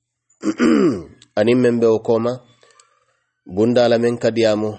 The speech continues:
hijratu Rasulillahi sallallahu alayhi wa sallam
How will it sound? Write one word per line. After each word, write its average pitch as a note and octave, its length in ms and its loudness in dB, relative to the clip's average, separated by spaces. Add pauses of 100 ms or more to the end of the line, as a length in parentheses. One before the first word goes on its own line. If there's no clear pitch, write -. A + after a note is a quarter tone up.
(800)
hijratu A2+ 560 -2
Rasulillahi G#2+ 720 -4
sallallahu G#2+ 760 -4
alayhi G#2 220 -4
wa G2 200 -8
sallam A2 320 -4